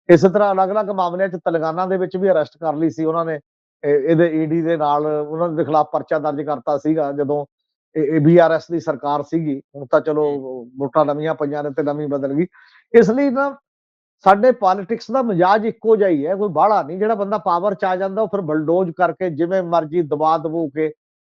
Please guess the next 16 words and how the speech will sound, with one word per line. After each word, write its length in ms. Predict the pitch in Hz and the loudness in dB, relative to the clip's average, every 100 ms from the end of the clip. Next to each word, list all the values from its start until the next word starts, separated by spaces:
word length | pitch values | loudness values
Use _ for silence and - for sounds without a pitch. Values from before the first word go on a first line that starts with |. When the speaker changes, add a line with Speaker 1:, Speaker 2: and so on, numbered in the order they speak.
| _ 190 | _ 0
Speaker 1:
ਇੱਕ 120 | 185 | 4
ਤਾਂ 120 | 196 | 4
ਪਹਿਲਾਂ 300 | 202 202 233 | 4 2 4
ਉਹ 100 | 226 | 4
ਆਪਦੇ 200 | 214 196 | 4 2
ਵਰਕਰਾਂ 400 | 175 160 - 190 | -2 -2 0 -2
ਨੂੰ 100 | 190 | -2
ਕਹਿੰਦਾ 280 | 180 202 208 | -4 -2 -2
ਰਹਿੰਦਾ, 240 | 208 202 190 | -2 -2 -4
"ਕੋਈ 220 | 185 180 | -2 -2
ਨਹੀਂ, 120 | 185 | -2
ਆਪਣਾ 280 | 170 170 175 | -2 -2 -6
ਸਮਾਂ 300 | 160 165 165 | -4 -4 -2
ਆ 80 | 147 | -2
ਜਾਣ 220 | 156 170 | -4 -4
ਦਿਓ।" 200 | 165 | -8